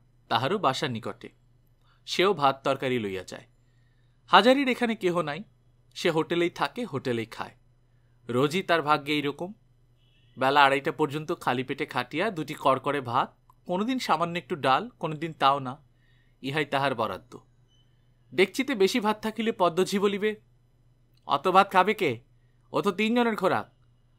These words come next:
আমার থালায় আর দুটো বেশি করে ভাত বেড়ে দাও।" হাজারি ঠাকুর খাইতে বসিয়া রোজ ভাবে, "আর দুটো ভাত থাকলে ভালো হতো, না হয় তেঁতুল দিয়ে খেতাম।" পদ্মটা কি সোজা বদমাইশ মাগি?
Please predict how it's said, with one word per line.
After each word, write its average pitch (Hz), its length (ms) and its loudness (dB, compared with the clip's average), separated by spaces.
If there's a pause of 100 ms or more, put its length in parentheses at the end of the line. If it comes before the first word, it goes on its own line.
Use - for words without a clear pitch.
(120)
আমার 156 220 2
থালায় 185 280 4
আর 185 60 6
দুটো 175 260 -2
বেশি 180 200 -2
করে 190 160 0
ভাত 165 160 4
বেড়ে 165 180 2
দাও।" 117 260 -2 (1300)
হাজারি 156 360 2
ঠাকুর 175 280 -4
খাইতে 139 340 -4
বসিয়া 139 300 -4
রোজ 139 240 -4
ভাবে, 139 280 -4 (640)
"আর 151 160 8
দুটো 156 260 -2
ভাত 139 260 -2
থাকলে 156 240 -4
ভালো 110 280 -4
হতো, - 280 -16 (320)
না 170 100 4
হয় 190 120 4
তেঁতুল 180 320 0
দিয়ে 170 140 2
খেতাম।" 185 360 -2 (1080)
পদ্মটা 107 360 -6
কি 180 100 -8
সোজা 135 360 -2
বদমাইশ 175 460 0
মাগি? 220 280 -4